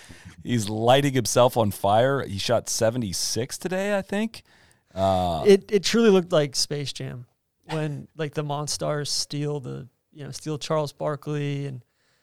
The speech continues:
Speaker 2: Ewing and all those guys, all their talent. Like, he couldn't do anything. It was crazy.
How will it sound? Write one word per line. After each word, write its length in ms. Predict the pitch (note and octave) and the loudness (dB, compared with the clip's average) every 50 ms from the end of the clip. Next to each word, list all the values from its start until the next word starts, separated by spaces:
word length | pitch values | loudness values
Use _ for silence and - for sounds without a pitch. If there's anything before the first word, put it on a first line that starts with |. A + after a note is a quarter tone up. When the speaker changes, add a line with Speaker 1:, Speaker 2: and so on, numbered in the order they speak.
| _ _ _ _ | _ _ _ _
Speaker 2:
Ewing 380 | D3 D3+ D#3+ E3 E3 D#3+ D#3 D3+ | -8 -2 0 2 2 2 2 0
and 100 | D3+ C#3+ | 0 2
all 120 | C#3 C#3+ | 2 2
those 200 | C#3 C#3 C#3+ C3+ | 2 2 0 0
guys, 320 | - D3+ D3 D3 C#3+ C3+ - | -2 -2 -2 -4 -4 -6 -4
all 160 | C3 C#3 D3 | -4 -4 -2
their 120 | C#3+ D3 | -2 -4
talent. 480 | C#3+ - - C3+ C3 D3+ E3+ F#3 - - | -6 -8 -8 -4 -2 -2 -2 -2 -4 -4
Like, 120 | - D3+ - | -6 -6 -6
he 100 | - D#3 | -6 -2
couldn't 260 | - - A3+ A3 G3+ | 2 4 4 6 6
do 160 | E3 D3 D3 | 6 4 4
anything. 640 | C#3+ - C#3+ F3+ B3 B3+ F#3+ - - A#2 G#2+ - D3 _ _ _ _ _ - | 2 2 2 2 2 2 0 -2 -8 -12 -14 -16 -20 _ _ _ _ _ -12
It 60 | D#3+ | -8
was 120 | D3 - | -8 -8
crazy. 720 | - - - D#3+ F3+ A3 B3+ C4 G#3+ D#3+ C#3 A#2+ B2+ C3 | -8 -6 -4 -2 0 0 2 0 0 -2 -6 -8 -12 -16